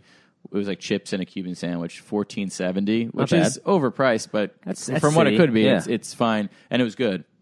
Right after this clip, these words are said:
Speaker 2: Nice.
Speaker 1: So it was like, it, I was happy with it.
Speaker 2: Did you eat it back at the apartment
Speaker 1: No,
Speaker 2: or
Speaker 1: we ate it.
Speaker 2: in
Speaker 1: They
Speaker 2: the
Speaker 1: have, like,
Speaker 2: park?
Speaker 1: little tables in the park.
Speaker 2: Nice.
Speaker 1: And it was, like, really ni-, it was, like, really
Speaker 2: That's
Speaker 1: nice
Speaker 2: great.
Speaker 1: time. We had a great time. Central Park, I don't go to that much. It was
Speaker 2: Yeah.
Speaker 1: nice to appreciate,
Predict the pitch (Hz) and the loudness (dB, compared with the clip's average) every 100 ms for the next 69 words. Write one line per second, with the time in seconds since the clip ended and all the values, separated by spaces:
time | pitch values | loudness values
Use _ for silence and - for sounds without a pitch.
0 | _ _ 113 135 - - 120 123 123 127 | _ _ -2 -2 -2 2 4 6 4 4
1 | 123 117 - - 120 117 113 113 113 113 | 2 0 -4 -2 2 2 4 4 2 2
2 | 104 95 95 90 92 80 120 120 101 104 | -2 0 -2 -2 -2 2 2 2 2 -2
3 | 95 92 90 101 113 120 127 120 110 113 | 0 -2 0 0 0 2 4 4 4 4
4 | 113 110 101 104 110 107 - 107 104 95 | 2 2 2 4 4 0 0 0 0 0
5 | 98 95 90 92 98 113 - 110 160 - | -4 -4 -4 -2 -2 -4 -6 -2 -2 -2
6 | - 110 117 117 127 110 135 127 113 - | -6 0 2 2 0 0 0 0 -2 -2
7 | 131 120 127 127 120 123 135 131 101 87 | -4 -2 0 2 4 2 2 0 0 -4
8 | - 113 113 113 - 104 107 101 - - | -2 0 2 0 0 -2 -2 -4 -8 -20
9 | _ _ _ 131 127 131 - 113 110 113 | _ _ _ -2 0 -2 0 0 0 -2
10 | 113 101 101 104 104 104 104 104 101 - | -2 -2 0 2 2 0 0 0 -2 -6
11 | 101 101 120 110 - 101 - 104 98 104 | -2 0 2 0 -2 -6 -6 -8 -8 -8
12 | 104 101 95 | -6 -6 -8